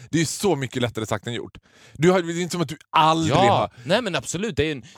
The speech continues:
Speaker 2: det är en daglig kamp. Det är en struggle även för mig. Men jag är helt övertygad om, och jag har märkt det i mitt liv också, att när jag har konstant påmint mig själv om det, så har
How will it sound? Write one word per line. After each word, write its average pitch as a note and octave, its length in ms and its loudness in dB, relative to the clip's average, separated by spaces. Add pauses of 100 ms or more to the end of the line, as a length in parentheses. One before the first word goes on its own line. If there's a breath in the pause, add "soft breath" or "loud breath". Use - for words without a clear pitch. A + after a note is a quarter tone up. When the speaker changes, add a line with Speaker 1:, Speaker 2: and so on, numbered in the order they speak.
Speaker 2:
det C3+ 120 0
är D#3+ 60 0
en B2+ 180 -8
daglig C3 720 0
kamp. D#2 380 -8 (160)
Det A#2 200 -2
är F#3+ 40 -4
en D#3+ 140 -8
struggle A2+ 680 -4
även A#2+ 220 0
för B2 120 -10
mig. A#2 320 -8 (260 loud breath)
Men A2+ 100 -2
jag A#2+ 100 2
är A2+ 40 -10
helt F#3 320 -4
övertygad C#3+ 580 -2
om, F#2 220 -8
och - 260 -8
jag F3 160 0
har F#3 140 -2
märkt F#3+ 500 -6
det G2+ 260 -4
i A2 60 -6
mitt G#2+ 200 -8
liv E3 280 -6
också, F2 380 -8 (300 soft breath)
att - 200 -4
när A#2 100 -4
jag A2 100 -4
har A2 200 -2 (100)
konstant B2 760 -6
påmint E3 480 -6
mig F2 120 -8
själv F2+ 280 -4
om D3 300 -6
det, E2+ 180 -8 (420)
så B2+ 80 -4
har E3 520 -2